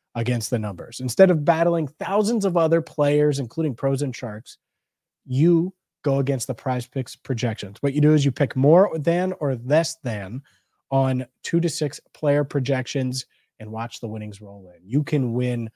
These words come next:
up to twenty-five times your money with Prize Picks. So maybe you think Justin Fields is going to have more than the number of passing yards that he's projected with Prize Picks,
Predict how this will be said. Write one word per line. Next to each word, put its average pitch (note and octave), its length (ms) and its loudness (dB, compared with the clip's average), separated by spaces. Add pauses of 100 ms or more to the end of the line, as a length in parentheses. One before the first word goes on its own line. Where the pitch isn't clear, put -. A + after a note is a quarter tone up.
(260)
up - 80 -16
to G#2 80 -14
twenty-five C3+ 540 0
times A#2+ 280 -2
your A#2+ 100 2
money A2+ 220 -2
with A2 220 -6
Prize A2 260 -6
Picks. - 300 -8
So A2+ 220 -2 (280)
maybe C3 180 0
you B2 60 2
think A2+ 200 -6
Justin A#2+ 320 -4
Fields A#2+ 380 -4
is A2+ 200 -6
going B2 240 -4
to A2+ 100 -6
have A2+ 240 -4
more D3 360 8
than A#2 440 -2 (300)
the A#2+ 60 -4
number B2+ 240 0
of - 140 -6
passing C#3 460 0
yards G2+ 460 -6 (260)
that A#2 100 -2
he's A#2 160 -4
projected A2+ 480 -2
with G#2+ 140 -8
Prize G#2 320 -6
Picks, - 360 -16